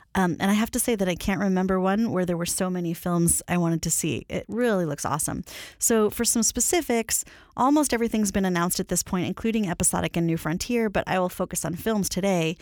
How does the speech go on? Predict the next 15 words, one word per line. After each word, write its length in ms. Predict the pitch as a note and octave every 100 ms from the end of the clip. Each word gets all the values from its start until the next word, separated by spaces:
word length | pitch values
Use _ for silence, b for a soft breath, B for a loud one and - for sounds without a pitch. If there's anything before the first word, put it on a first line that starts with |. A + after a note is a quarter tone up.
| B B B B _ _
By 160 | F#3+ F#3
the 120 | F3
numbers, 520 | F3 F3+ A#3+ D#4 C#4
a 140 | F#3+ F#3+
record 560 | F#3+ G3+ A3 B3 B3
high 500 | A3+ - F#3+ D#3+ D3+
of 140 | E3+ F3 -
fourteen 720 | - D4 D4+ - C4 C4+ B3+
thousand 580 | A3 G#3 F#3 F#3 F3+ -
two 200 | D4+ D4
hundred 280 | B3+ B3+
fifty-nine 500 | - A#3 - G#3 F#3+
submissions 500 | F3+ F3+ G#3+ G#3+ F#3+
were 100 | F3
received, 540 | E3 E3+ - E3+ E3